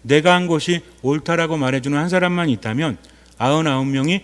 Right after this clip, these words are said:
잘못됐다라고 말해도 나는 그것을 믿고 싶은 거죠. 왜? 실패하기 싫으니까. 내가 가진 것을 빼앗기기 싫기 때문입니다. 그래서 우리는 이것을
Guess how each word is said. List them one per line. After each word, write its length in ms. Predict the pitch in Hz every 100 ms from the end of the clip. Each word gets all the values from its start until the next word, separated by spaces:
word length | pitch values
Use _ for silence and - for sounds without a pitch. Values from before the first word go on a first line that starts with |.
| - -
잘못됐다라고 760 | - 131 147 143 131 143 131 135
말해도 500 | 107 110 147 135 - - - -
나는 220 | 120 120
그것을 360 | 113 113 151 156 _ -
믿고 320 | 139 - 185
싶은 300 | - 165 135
거죠. 340 | 101 123 120 - _ 131
왜? 240 | 151 95 - - - -
실패하기 760 | - 190 - 175 147 127 147 151 - -
싫으니까. 640 | - - 165 147 117 87 - _ _ - 113
내가 220 | 131 135
가진 280 | 123 123 123
것을 280 | 110 170 - - _ _
빼앗기기 640 | 180 175 165 131 127 151 151 - -
싫기 520 | - 165 147 - 156 - - _ -
때문입니다. 580 | 190 180 147 110 87 87 - _ _ _ _
그래서 500 | - 131 123 131 127 - - -
우리는 240 | 120 123
이것을 420 | 113 107 104 139